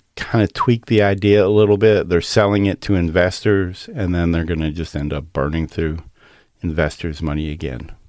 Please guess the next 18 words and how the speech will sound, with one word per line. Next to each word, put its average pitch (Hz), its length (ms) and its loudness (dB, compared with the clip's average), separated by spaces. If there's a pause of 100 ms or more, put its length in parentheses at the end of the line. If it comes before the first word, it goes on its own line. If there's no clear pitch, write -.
(200)
I 65 160 -2
don't 65 220 -8
know. - 260 -10 (320)
Um, 87 380 -2
we'll 101 100 -4
just 87 120 -10
have - 120 -16
to - 120 -20
wait - 220 -12
and 85 100 -14
see. 90 260 -8 (420)
Oh 113 160 -8
well, - 200 -20
that's - 160 -14
all 135 160 2
I've 101 180 2
got 78 220 0
today. 85 460 0